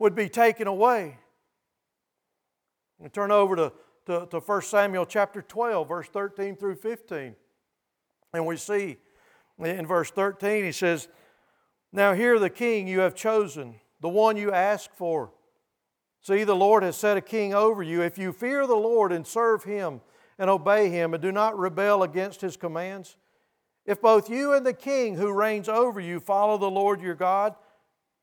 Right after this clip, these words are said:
good. But if you do not obey the Lord, and if you rebel against his commands, his hands will be against you as it was against your ancestors."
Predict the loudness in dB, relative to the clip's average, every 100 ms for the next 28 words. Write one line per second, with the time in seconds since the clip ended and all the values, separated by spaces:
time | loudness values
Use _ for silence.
0 | _ -8 -4 -4 -6 -16 _ _ _ _
1 | _ _ _ _ _ -2 -2 -4 -4 -2
2 | 2 4 4 4 4 2 0 -4 -2 -2
3 | -2 -6 _ _ _ _ _ _ _ -4
4 | -4 -2 2 2 4 6 6 4 2 -2
5 | -4 -8 -6 -6 -4 -4 -6 -6 -6 -4
6 | -4 -2 -2 -2 -2 0 0 -2 -4 -4
7 | -10 -6 -6 -6 -10 _ _ _ _ _
8 | _ _ _ _ _ _ _ _ -6 -6
9 | -6 0 2 2 -2 -10 -14 -14 -16 -14
10 | -14 -16 -16 -18 -18 _